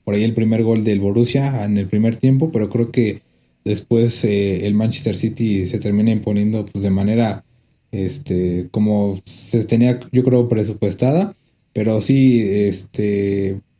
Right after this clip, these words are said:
desde mi punto de vista sí fue un partido bastante aburrido y, y que le hizo falta ese vértigo que se le vio, por ejemplo, a otras series, como por ejemplo la del Paris Saint-Germain contra el,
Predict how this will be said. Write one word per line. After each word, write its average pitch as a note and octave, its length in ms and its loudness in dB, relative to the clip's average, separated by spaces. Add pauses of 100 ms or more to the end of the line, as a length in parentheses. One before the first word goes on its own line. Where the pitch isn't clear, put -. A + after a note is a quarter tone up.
desde A2+ 180 2
mi A2+ 80 2
punto D3 200 2
de C3+ 60 4
vista B2+ 260 2
sí A#2+ 520 2
fue B2 100 0
un A#2+ 60 0
partido A#2+ 300 0
bastante A2+ 340 0
aburrido A#2+ 560 2 (440)
y, G#2 380 0
y G2+ 80 -2
que A2+ 120 -2
le G#2+ 140 2
hizo A2+ 380 0
falta A2+ 360 -2
ese A#2 360 0
vértigo A2+ 580 2
que G2 300 0
se G2 180 -2
le G#2 120 0
vio, G#2+ 280 -2
por G#2+ 140 -2
ejemplo, A2 280 0
a - 20 0
otras A2 240 -2
series, A#2+ 240 0
como F#2 220 -4
por F#2+ 120 -2
ejemplo G2+ 240 -4
la G2 100 -2
del F#2 140 -4
Paris G2+ 240 -4
Saint-Germain G#2 420 -2
contra F#2+ 500 -6 (460)
el, F#2+ 720 -2